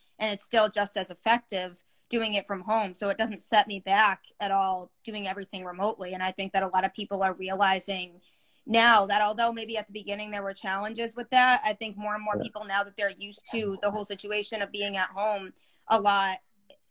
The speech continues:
Speaker 1: I think are realizing how much you really can do from home from a work standpoint.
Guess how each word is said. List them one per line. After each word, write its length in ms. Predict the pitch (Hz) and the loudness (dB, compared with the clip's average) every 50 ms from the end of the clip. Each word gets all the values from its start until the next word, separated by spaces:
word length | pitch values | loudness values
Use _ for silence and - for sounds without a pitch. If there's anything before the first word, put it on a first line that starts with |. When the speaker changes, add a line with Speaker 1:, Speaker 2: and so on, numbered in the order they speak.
| _ - 233 | _ -6 -4
Speaker 1:
I 100 | 233 220 | -4 -4
think 280 | 226 233 226 214 214 | -4 -6 -8 -6 -4
are 140 | 214 208 190 202 | -4 -4 -4 -2
realizing 600 | 214 214 214 226 220 214 208 196 214 208 208 208 | -2 -2 0 2 2 0 0 -4 -10 -12 -10 -8
how 160 | 214 214 208 | -6 -6 -6
much 300 | 196 202 208 202 - - | -4 -4 -6 -6 -6 -10
you 100 | 214 190 | -10 -6
really 300 | 196 208 208 196 190 190 | -2 -2 -2 -2 -2 -6
can 340 | - - 220 214 208 208 196 | -8 -8 -8 -6 -6 -6 -6
do 320 | - 202 214 208 208 190 - | -6 -4 -4 -4 -6 -6 -4
from 180 | 214 202 196 190 | -4 -4 -4 -4
home 400 | - 202 202 202 196 190 185 - - | -4 -4 -2 -4 -4 -6 -10 -10 -6
from 140 | 214 208 190 | -6 -4 -4
a 40 | 185 | -4
work 300 | 175 185 190 202 196 - | -4 -2 -2 -2 -2 -4
standpoint. 640 | - - 175 180 175 180 - 175 170 156 151 - | -12 -14 -12 -14 -14 -14 -14 -12 -12 -12 -14 -16